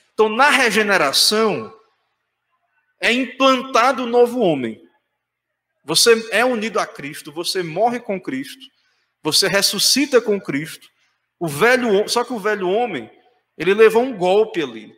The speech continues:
mas ele tá ali, é rebelde. Certo? Na conversão, o velho homem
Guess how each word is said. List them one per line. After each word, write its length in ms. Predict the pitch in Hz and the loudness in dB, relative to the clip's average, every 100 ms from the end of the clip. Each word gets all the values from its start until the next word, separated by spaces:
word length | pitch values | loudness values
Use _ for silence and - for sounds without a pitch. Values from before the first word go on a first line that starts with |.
| _ | _
mas 140 | 165 185 | -4 -4
ele 100 | 220 | -2
tá 240 | 269 285 | -4 -4
ali, 380 | 247 233 269 262 220 _ | -4 -6 -8 -12 -20 _
é 140 | 185 214 | -6 -4
rebelde. 760 | 156 151 170 165 147 127 104 _ _ _ _ _ _ _ _ _ _ _ _ _ _ _ | -2 -2 0 2 0 -6 -18 _ _ _ _ _ _ _ _ _ _ _ _ _ _ _
Certo? 460 | - - 185 226 - | -6 -2 -2 -4 0
Na 100 | 196 | -2
conversão, 760 | - 247 214 190 - 226 233 208 | 2 0 2 2 2 2 2 0
o 40 | |
velho 300 | 180 220 214 | 0 0 2
homem 420 | 202 220 233 233 | -2 0 -4 -6